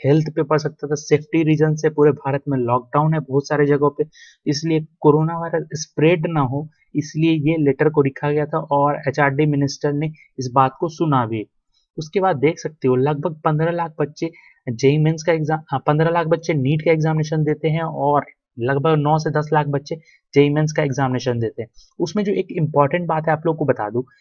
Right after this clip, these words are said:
एनटीए को report किया गया था बहुत सारे parents के द्वारा जो कि Gulf country में रहते हैं और वो चाहते थे कि नीट examination को पोस्टपोन कर दिया जाए। आपको बता दूं, आ, international test centers नीट के साथ,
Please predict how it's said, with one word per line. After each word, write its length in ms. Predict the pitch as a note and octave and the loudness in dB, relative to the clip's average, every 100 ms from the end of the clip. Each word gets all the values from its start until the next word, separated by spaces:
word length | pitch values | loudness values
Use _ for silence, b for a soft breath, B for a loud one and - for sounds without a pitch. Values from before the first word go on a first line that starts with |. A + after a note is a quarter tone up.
| b b C#3 | b b -2
एनटीए 400 | D3+ D#3 E3+ F#3+ | 0 0 0 0
को 160 | F#3+ F#3+ | 2 0
report 500 | C3 C#3+ C#3+ D#3 E3 D#3 | 2 0 2 0 0 -2
किया 180 | D#3+ | -4
गया 160 | D#3 D#3 | 0 -2
था 140 | D#3 | -2
बहुत 360 | D3 A#2 C3+ D#3 | -6 -4 -6 -2
सारे 180 | D#3+ D3+ | -2 -2
parents 540 | D3+ C3+ C3 D3+ D#3+ | -2 -2 0 0 -4
के 120 | D#3+ | -4
द्वारा 260 | C3+ C3+ C#3 | -2 0 0
जो 160 | C3+ B2+ | -2 -4
कि 120 | C3+ | -4
Gulf 420 | A#2 C3+ D3 D#3 | -2 2 2 2
country 320 | E3 D3+ C#3+ D#3 | -2 -2 0 -2
में 120 | D3 | -2
रहते 280 | C3+ - D3 | -6 -4 -4
हैं 160 | D#3 D#3 B B - | -4 -10 B B 0
और 140 | C#3+ | 2
वो 200 | C3 D3+ | 2 0
चाहते 320 | D#3+ E3 D#3 | 0 -2 -2
थे 160 | D#3 E3 | -4 -4
कि 120 | E3 | 0
नीट 320 | C#3+ C#3 E3 | 0 0 -2
examination 580 | D#3 B2+ D3+ C#3+ C#3+ D#3+ | -6 -4 -2 -2 -2 -4
को 120 | D#3+ | -2
पोस्टपोन 540 | D#3+ D#3 D3+ D3 D#3 C#3+ | -4 0 0 0 -2 0
कर 140 | B2+ | 0
दिया 180 | A#2 A2+ | 0 -2
जाए। 140 | A#2+ | -2
आपको 180 | B2 - | -4 0
बता 220 | E3 D#3 A#2 | 2 2 0
दूं, 120 | C3+ _ b b b b b | -2 _ b b b b b
आ, 100 | C3+ - | 2 4
international 720 | D#3+ E3+ D#3 E3 E3 D#3 F#3 | 2 4 2 2 0 -2 -4
test 500 | E3 - E3+ D#3+ - | -4 2 2 2 -8
centers 680 | - - D3+ D3+ D#3 E3+ D#3+ C#3+ | -12 0 2 2 4 2 2 0
नीट 320 | C#3+ E3+ E3 | 0 0 -2
के 120 | E3 | -4
साथ, 200 | D#3 D#3 | 0 -2